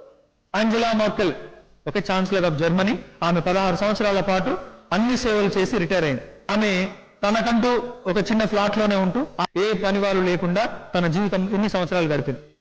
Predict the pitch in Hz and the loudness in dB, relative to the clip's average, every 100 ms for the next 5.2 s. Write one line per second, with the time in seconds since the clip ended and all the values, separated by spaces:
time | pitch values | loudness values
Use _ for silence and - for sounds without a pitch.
0 | _ 180 240 285 294 254 247 233 233 - | _ 0 2 2 2 0 0 0 0 0
1 | 220 240 - - 220 208 233 185 160 - | 0 0 -2 -4 0 0 2 2 0 -4
2 | - - _ _ _ - 220 233 285 233 | -16 -20 _ _ _ -6 -2 0 0 0
3 | - 240 277 240 254 262 262 - 226 233 | -2 0 2 2 2 0 -2 -2 0 2
4 | 233 202 208 185 196 196 196 190 160 175 | 2 2 0 0 0 0 0 0 0 0
5 | 160 139 | -2 -4